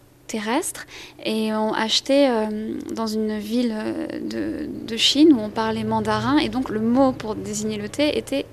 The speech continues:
cha. Donc ça a donné cha, chai, tous les mots, euh, donc par exemple en persan c'est chai, en hindi c'est chai, en turc c'est chai, donc beaucoup de, de pays, euh, sur la route. Et quand les nations européennes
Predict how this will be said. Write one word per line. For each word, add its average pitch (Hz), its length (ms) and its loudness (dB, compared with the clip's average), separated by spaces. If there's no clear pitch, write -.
cha. - 240 -2
Donc 220 180 -6
ça 226 140 0
a 220 80 2
donné 226 460 -4
cha, 220 460 6
chai, 220 600 0
tous - 140 -6
les 220 140 -2
mots, 220 240 -2
euh, 214 180 -4
donc 214 220 -8
par - 180 -8
exemple 220 220 -8
en 208 80 -8
persan 226 460 -8
c'est - 220 -10
chai, 233 440 -4
en 220 120 -2
hindi 220 480 -2
c'est 226 340 -6
chai, 240 460 0
en 226 160 -8
turc - 280 -10
c'est - 220 -10
chai, 254 320 -2
donc 208 140 -8
beaucoup 226 300 -8
de, 208 480 -6
de 107 100 -6
pays, 113 440 -2
euh, 113 200 -6
sur - 240 -8
la 226 140 -4
route. - 380 -4
Et 277 160 4
quand 269 200 -2
les 220 120 -2
nations 240 360 -2
européennes 240 480 -4